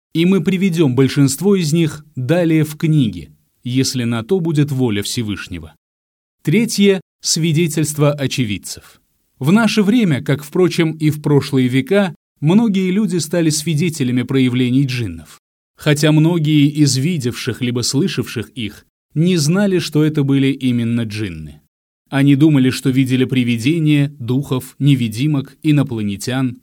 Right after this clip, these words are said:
и так далее. Самое достоверное из того, что сообщается об этом – сообщение о том, что посланник, мир ему и благословение Аллаха, видел джиннов, разговаривал с ними, и они разговаривали с ним.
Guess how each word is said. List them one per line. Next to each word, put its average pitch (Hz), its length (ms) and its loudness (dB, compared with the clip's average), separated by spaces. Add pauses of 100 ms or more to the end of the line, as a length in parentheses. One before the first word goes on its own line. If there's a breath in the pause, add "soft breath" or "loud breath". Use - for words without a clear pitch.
и 147 100 0
так 127 240 -6
далее. 78 420 -12 (680)
Самое 160 460 2
достоверное 151 720 2
из 139 200 2
того, 147 280 0
что 143 160 -4
сообщается 131 800 -2
об 107 140 -6
этом – 87 360 -10 (200 soft breath)
сообщение 175 800 0
о 151 200 -4
том, 170 260 0
что 143 200 -2
посланник, 175 800 -2 (180 soft breath)
мир 160 320 4
ему 139 300 4
и - 20 2
благословение 123 760 -2
Аллаха, 107 560 -6 (300 soft breath)
видел 170 540 -2
джиннов, 143 580 0 (100)
разговаривал 147 840 0
с - 140 -6
ними, 135 440 4 (180 loud breath)
и 160 80 4
они 156 320 2
разговаривали 135 680 0
с - 180 -6
ним. 82 240 -8